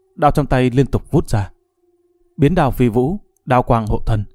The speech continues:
Thân người còn chưa ổn định của gã lập tức đã xoay hai vòng. Xoạt xoạt, đao múa trong mưa không ngừng.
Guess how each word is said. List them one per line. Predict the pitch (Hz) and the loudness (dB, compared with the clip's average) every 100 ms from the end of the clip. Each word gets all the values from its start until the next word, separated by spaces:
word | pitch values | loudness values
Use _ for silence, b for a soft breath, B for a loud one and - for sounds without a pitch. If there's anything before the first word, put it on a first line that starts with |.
| _ _ _ _ | _ _ _ _
Thân | - 165 | 0 2
người | 131 123 | 2 2
còn | 131 120 | 0 0
chưa | 190 | 2
ổn | 151 107 | 2 2
định | 117 | 0
của | - 113 | 0 0
gã | 120 143 | 2 0
lập | 180 - | 0 0
tức | - - | 0 0
đã | 151 156 | -2 -2
xoay | 139 117 | 0 0
hai | 113 | -2
vòng. | 101 90 82 - _ _ | -2 -4 -6 -14 _ _
Xoạt | - 139 - | -4 -2 0
xoạt, | 120 101 _ _ _ | 0 -2 _ _ _
đao | - 131 | 0 2
múa | 131 139 - | 4 2 2
trong | 143 | 0
mưa | 131 123 | 2 2
không | 110 127 | 2 0
ngừng. | 107 85 | 0 -4